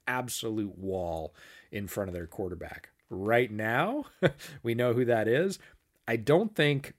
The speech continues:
without a whole lot of sort of unexpected success that that's gonna stay stable. They're gonna go get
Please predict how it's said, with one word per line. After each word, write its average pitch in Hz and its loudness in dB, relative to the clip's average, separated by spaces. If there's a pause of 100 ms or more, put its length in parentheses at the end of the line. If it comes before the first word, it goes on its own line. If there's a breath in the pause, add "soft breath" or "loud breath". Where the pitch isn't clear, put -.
without 113 4
a 98 0
whole 196 6
lot 120 6
of 101 -4
sort 101 -4
of 92 -8
unexpected 135 -2
success 196 -4
that 110 -4
that's 98 -2
gonna 101 -4
stay 98 -4
stable. 98 -4
They're 113 2
gonna 113 -2
go 107 2
get 92 -4